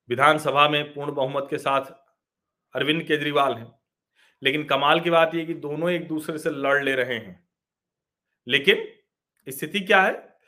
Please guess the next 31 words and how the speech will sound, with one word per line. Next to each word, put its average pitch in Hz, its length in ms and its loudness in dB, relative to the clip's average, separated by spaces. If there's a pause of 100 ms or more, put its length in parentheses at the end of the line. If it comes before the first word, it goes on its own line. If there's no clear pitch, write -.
(320)
जिस 185 300 -2
कांग्रेस 180 560 2
पार्टी 165 320 0
को 190 140 -6
सबसे 175 420 -6
ज्यादा 165 260 0
आक्रामक 160 800 0
होना 156 180 -6
चाहिए, 147 300 -10
सबसे 170 400 -8
ज्यादा 156 320 -2
भाजपा 139 360 -4
और 165 140 4
आम 156 180 0
आदमी 156 220 -4
पार्टी 147 380 -6
से 170 300 -10 (320)
सवाल 214 560 10
पूछना 185 400 -4
चाहिए, 131 440 -8 (680)
वो 175 260 2
कांग्रेस 151 580 -4
पार्टी 123 520 -10 (200)
कहीं 160 340 -6
नजर 117 320 -10
नहीं 98 260 -14
आ 82 100 -18
रही। 85 240 -20 (1080)
निश्चित 143 320 -10
तौर 123 160 2
पर - 400 -10